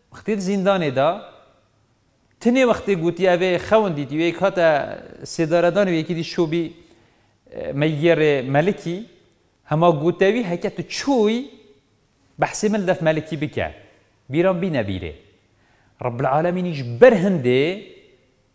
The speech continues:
ها؟ چندین سالا هیلت زندان دا.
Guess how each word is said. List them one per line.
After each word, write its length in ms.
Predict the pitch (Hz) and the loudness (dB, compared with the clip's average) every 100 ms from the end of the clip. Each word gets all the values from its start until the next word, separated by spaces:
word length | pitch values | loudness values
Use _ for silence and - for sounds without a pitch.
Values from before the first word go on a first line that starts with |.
| _ _ _ _ _ _ | _ _ _ _ _ _
ها؟ 260 | 120 151 226 - _ _ _ _ _ _ _ - | -4 -4 -6 -14 _ _ _ _ _ _ _ -12
چندین 600 | - 165 160 135 208 214 | -4 -2 -2 -2 -2 -2
سالا 800 | - - 151 127 123 127 165 190 | -6 0 4 4 4 4 2 0
هیلت 300 | 160 170 151 | -2 -2 -2
زندان 500 | 143 190 214 208 120 | -2 0 0 0 -2
دا. 220 | 95 | -6